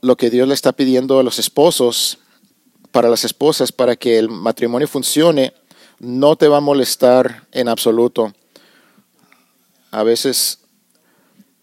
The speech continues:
cuando vas al, a un carnaval y, y ves los, ah,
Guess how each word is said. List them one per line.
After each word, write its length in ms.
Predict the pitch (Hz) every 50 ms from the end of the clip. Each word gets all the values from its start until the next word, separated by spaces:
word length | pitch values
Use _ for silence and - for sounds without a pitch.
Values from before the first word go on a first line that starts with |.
| _ _ _ _ _ _ _ _ _ _ _ _
cuando 300 | - 123 120 120 123 120
vas 220 | 131 139 - -
al, 440 | 165 160 147 139 127 113 104 101 - - _ _
a 80 | 117 135
un 100 | 143 131
carnaval 960 | - - 165 147 147 143 127 123 120 123 131 139 139 143 147 143 147 143
y, 120 | 131 127 123 - 78 120
y 40 | 113
ves 400 | 107 123 131 135 - - - -
los, 320 | 139 131 120 - - -
ah, 320 | 123 110 101 95 92 -